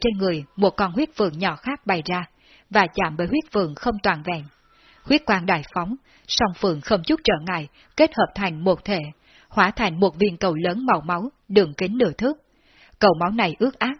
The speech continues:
như dòng máu ngưng tụ mà thành, nhưng sau khi xoay tròn, bỗng nhiên hóa thành một đầu huyết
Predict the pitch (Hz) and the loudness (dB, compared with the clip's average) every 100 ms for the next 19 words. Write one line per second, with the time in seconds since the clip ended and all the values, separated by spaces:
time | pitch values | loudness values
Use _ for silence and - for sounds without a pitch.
0 | _ _ _ 196 208 170 190 160 175 247 | _ _ _ 2 2 4 0 0 -2 2
1 | 262 190 202 165 170 160 - 170 143 _ | 2 2 0 0 -2 -6 -6 -8 -10 _
2 | _ _ _ 196 208 160 - 185 - 185 | _ _ _ 2 2 4 0 -2 0 -2
3 | 175 - 208 180 185 151 - _ - 208 | -2 -2 -4 -2 -2 -4 -10 _ -2 2
4 | 185 185 190 180 196 240 185 165 185 175 | 4 4 2 2 -4 -2 -2 0 0 2
5 | 185 151 302 | 0 0 -4